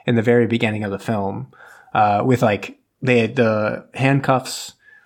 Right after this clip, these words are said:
on the ground, and then the, the blood where she had smacked her head, uh, was also one of the pictures they took.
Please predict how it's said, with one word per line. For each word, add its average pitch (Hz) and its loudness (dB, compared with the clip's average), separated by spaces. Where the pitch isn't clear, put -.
on 117 2
the 104 -2
ground, 131 2
and 117 2
then 110 0
the, 110 -2
the 127 0
blood 113 0
where 117 0
she - -2
had 104 -2
smacked 110 -4
her 107 -4
head, 107 -6
uh, 101 0
was 123 2
also 110 0
one 104 -4
of 98 -4
the 98 -6
pictures - -8
they 98 -4
took. - -10